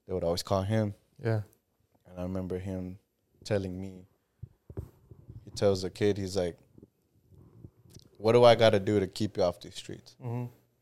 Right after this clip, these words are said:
Speaker 1: And he's like, "What, what can I do?" And he's, and he was like, "Get me an Xbox." Told him like that. He's like, "All right, I'm gonna get you an Xbox,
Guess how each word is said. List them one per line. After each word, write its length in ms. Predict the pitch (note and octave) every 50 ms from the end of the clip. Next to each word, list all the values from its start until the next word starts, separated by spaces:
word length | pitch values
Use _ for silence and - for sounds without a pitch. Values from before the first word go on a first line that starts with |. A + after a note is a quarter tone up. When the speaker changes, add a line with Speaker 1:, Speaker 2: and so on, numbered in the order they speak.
| _ _ _ _ _ _ _ _ _ _ _ - F#2
Speaker 1:
And 260 | F2+ F2 E2+ E2+ F2
he's 220 | F2+ F#2+ F#2 F2+ F#2+
like, 240 | F2+ E2+ E2+ -
"What, 220 | - F#2 F#2 F2+ E2
what 220 | F#2 G2 F#2+ F#2+
can 180 | - A2 G2 F#2+
I 80 | F#2
do?" 220 | F2+ E2+ E2+ F2 E2+
And 120 | E2+ F2+ F#2
he's, 280 | F#2 F2+ F2 - _ _
and 100 | G#2 G2 F#2+
he 60 | G2
was 140 | F#2 F2+ F2
like, 200 | F2+ E2+ E2+ - - _ _ _ _ - _ _ _ - _ _ _ _ _ _ -
"Get 120 | F#2+ F#2+
me 60 | G2+ G#2
an 80 | G2+
Xbox." 520 | G#2+ A2 - - - G#2 E2+ - - - - _ _ _ _ _ _ _ _ _ _ _ _
Told 200 | - C3+ C#3 C#3+
him 60 | C#3
like 160 | C3+ C3 C3
that. 260 | - B2+ G#2+ - - _ _ _ _ _ _ _ _ _ _ _ -
He's 140 | A2+ G#2 F#2+
like, 140 | F#2+ F2+ -
"All 140 | G2+ G#2+ G#2+
right, 80 | G2 -
I'm 80 | F#2+ G2+
gonna 80 | G#2 G#2+
get 240 | G#2+ A#2 A2 G#2+ -
you 80 | A2+
an 60 | G#2 G#2+
Xbox, 560 | A2+ A#2 A2+ A#2+ A#2+ A#2+ A#2 A2+ - - -